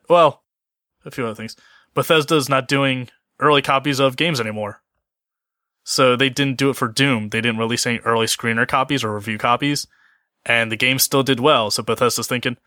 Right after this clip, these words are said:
"Hey, let's not give any review copies out. That way people have less information to buy our games with. So if it's bad or good, they'll buy it regardless." So it's, it's a good sales tact-,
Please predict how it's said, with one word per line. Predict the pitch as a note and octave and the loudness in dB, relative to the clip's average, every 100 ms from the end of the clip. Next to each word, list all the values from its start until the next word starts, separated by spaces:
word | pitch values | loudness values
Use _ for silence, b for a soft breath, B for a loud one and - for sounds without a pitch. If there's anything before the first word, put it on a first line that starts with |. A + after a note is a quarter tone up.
| - | -2
"Hey, | D#3 A2+ F#2+ _ _ _ _ | 0 0 -4 _ _ _ _
let's | B2 A#2+ - - _ | 0 0 -2 -6 _
not | B2+ A#2+ A#2+ | -2 -2 0
give | C3 | 0
any | C3 C3 | 0 0
review | B2 B2+ B2 | -2 -2 -2
copies | B2+ B2 A#2+ | -2 0 0
out. | A#2 C#3 - _ _ _ _ _ | 2 2 0 _ _ _ _ _
That | - A2+ | -2 0
way | A#2+ | 0
people | A2+ B2+ A#2+ | -2 -2 0
have | A#2+ A2+ | 2 0
less | A#2+ A#2+ | 0 -2
information | B2 A#2+ A#2 B2 C3 | -2 -4 -4 -2 -4
to | |
buy | A#2 A2+ | 0 0
our | A2+ | 2
games | A2+ A#2+ C3+ | -2 -4 2
with. | E3 D3 _ _ _ _ | 2 2 _ _ _ _
So | - B2+ A#2 A2 - | -8 0 0 0 -6
if | B2 A#2 | -8 -6
it's | - | -4
bad | A2 A2 A#2 | 0 2 2
or | A#2 A#2 - | 0 -4 -4
good, | - G#3 C#3 - _ | 2 4 2 -2 _
they'll | B2+ | 0
buy | A2+ A#2 | 4 2
it | B2+ | 2
regardless." | C#3 D3 D#3 G#2+ - - _ _ _ _ _ _ _ | 0 2 2 0 -6 -10 _ _ _ _ _ _ _
So | - - C3 A#2+ A2+ A2+ b b b _ _ _ _ _ - | -4 2 4 4 2 -2 b b b _ _ _ _ _ -4
it's, | C3 - - - - _ _ _ _ _ _ - | -2 0 -2 -4 -8 _ _ _ _ _ _ -6
it's | C3+ | -2
a | C#3 | 2
good | G3+ F#3+ | 2 2
sales | - D3 C#3 B2 | 2 4 4 2
tact-, | - A2+ G#2+ | -2 -4 -4